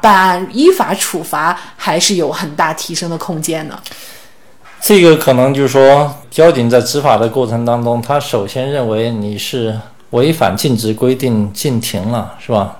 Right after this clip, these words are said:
Speaker 2: 他认为只要你有这个违法情形，他都可以处罚。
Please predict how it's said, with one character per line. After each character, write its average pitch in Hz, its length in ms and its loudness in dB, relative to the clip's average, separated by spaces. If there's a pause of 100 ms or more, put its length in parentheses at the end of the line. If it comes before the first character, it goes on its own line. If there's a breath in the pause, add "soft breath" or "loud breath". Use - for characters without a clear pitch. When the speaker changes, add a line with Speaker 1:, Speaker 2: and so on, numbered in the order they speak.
Speaker 2:
他 139 200 0
认 139 160 0
为 131 80 0
只 113 240 -4
要 208 200 4
你 107 200 2
有 127 160 0
这 139 120 -4
个 131 80 -2
违 110 220 0
法 123 180 -2
情 - 300 -4
形， 98 320 -6 (600 soft breath)
他 120 200 0
都 117 200 0
可 113 160 -6
以 104 80 -4
处 - 280 -10
罚。 - 460 -12